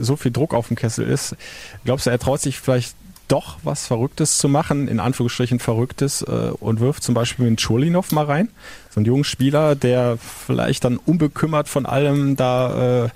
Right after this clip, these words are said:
überraschende Sachen macht. Äh, zumindest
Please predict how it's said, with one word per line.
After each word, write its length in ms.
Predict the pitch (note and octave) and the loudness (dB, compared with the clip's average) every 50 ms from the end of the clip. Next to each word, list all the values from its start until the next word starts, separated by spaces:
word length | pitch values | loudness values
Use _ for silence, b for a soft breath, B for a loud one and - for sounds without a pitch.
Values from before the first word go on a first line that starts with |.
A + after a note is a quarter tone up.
| B B B - | B B B -2
überraschende 520 | A#2+ A#2+ A#2 A2+ C#3 D3+ - - C3+ B2 | 0 0 2 2 0 0 0 0 0 2
Sachen 280 | A#2 C#3 D3+ - D3 C#3 | 2 0 0 2 2 2
macht. 360 | C3+ C#3+ - - - - - | 2 2 0 -4 -6 -6 -4
Äh, 220 | F#2+ G#2+ G#2 - - - - | -4 -4 -4 -6 -8 -10 -4
zumindest 480 | - - B2+ A#2+ C3+ C#3+ C3 - - B | -2 2 2 4 4 2 2 0 -4 B